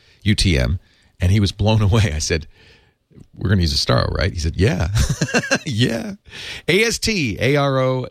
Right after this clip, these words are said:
dot com. Or call eight seven seven, the number four, Astaro.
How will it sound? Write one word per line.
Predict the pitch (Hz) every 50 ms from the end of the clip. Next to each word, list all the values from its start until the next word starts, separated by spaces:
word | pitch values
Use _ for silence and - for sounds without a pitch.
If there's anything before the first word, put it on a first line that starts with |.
| - 101 92
dot | 101 117 113 117 117 - - - - - _ _ _ _ _ _ _ _
com. | - - 110 101 82 65 50 - - - - - - - _ _ _ _ _ _ _ _ _ _ _ _ -
Or | -
call | 73 - 62 58 73
eight | 98 -
seven | - 101 90 90 87
seven, | 80 - 87 78 76
the | 71
number | 78 80 69 64
four, | - - - 95 87 64
Astaro. | - - - - - 69 55 - - -